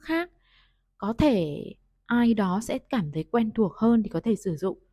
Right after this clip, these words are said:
Nó cũng tương đồng với ba bước trong sách. Thứ nhất,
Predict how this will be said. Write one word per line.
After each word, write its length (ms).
Nó 120
cũng 200
tương 200
đồng 200
với 160
ba 180
bước 240
trong 100
sách. 260
Thứ 120
nhất, 220